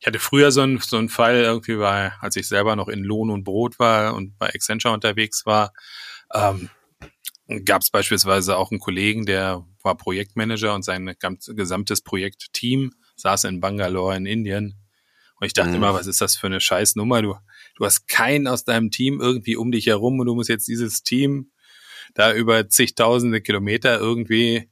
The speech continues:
Speaker 1: dazu bringen, dann auch kundenwunschgemäß irgendwie in Time, Budget, Qualität das ganze Ding auf die Straße zu bringen."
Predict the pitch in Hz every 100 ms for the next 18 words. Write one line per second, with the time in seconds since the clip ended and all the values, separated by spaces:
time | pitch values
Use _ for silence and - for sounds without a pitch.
0 | _ - 107 - 104 104 123 143 143 127
1 | 120 123 113 - _ _ _ - 127 135
2 | 131 120 117 131 - 127 120 123 120 -
3 | 113 120 107 113 113 117 110 107 113 107
4 | 107 107 107 - 101 101 107 117 - _
5 | _ - - - 107 104 107 107 104 110
6 | 101 - - 98 107 - - 90 92 107